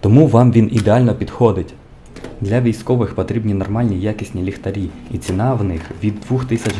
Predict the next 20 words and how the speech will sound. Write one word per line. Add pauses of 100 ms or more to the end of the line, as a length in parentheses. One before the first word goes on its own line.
гривень. (320)
Тому
не
слухайте
цих
бариг, (240)
які
навіть
свій
інструмент
до
нормального
стану
довести
не
можуть. (1200)
Ну,
висновки
робіть
самі.